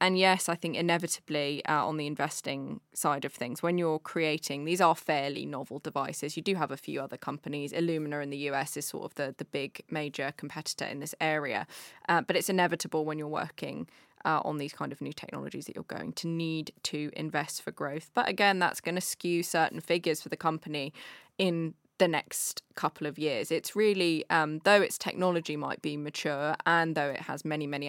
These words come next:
applications, I think the company says it's, um, you know, it's doing sequencing in, or its devices are sequencing in something like a hundred and twenty countries. Um, it's still in the very early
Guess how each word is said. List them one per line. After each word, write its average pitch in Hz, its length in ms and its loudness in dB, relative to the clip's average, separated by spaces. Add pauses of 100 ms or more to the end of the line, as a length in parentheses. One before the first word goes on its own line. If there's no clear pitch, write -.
applications, 143 560 -4
I 151 60 -4
think - 180 -8
the - 180 -10
company 147 240 -6
says 143 260 -8
it's, - 360 -8
um, 131 280 -2
you 131 100 -8
know, - 180 -10
it's - 240 -12
doing 143 200 -2
sequencing - 580 -8
in, 165 100 -10 (540)
or 175 120 -2
its - 100 -4
devices 165 500 2
are 147 180 -6
sequencing 135 400 -8
in 135 200 -8
something 123 240 -10
like 147 160 -10
a 160 120 -12
hundred 143 220 -8
and 127 80 -10
twenty - 340 -8
countries. - 720 -8 (480)
Um, 151 360 4 (260)
it's 202 240 6
still 175 840 6 (1080)
in 180 220 2
the 165 100 -4 (140)
very 160 240 4
early 143 280 0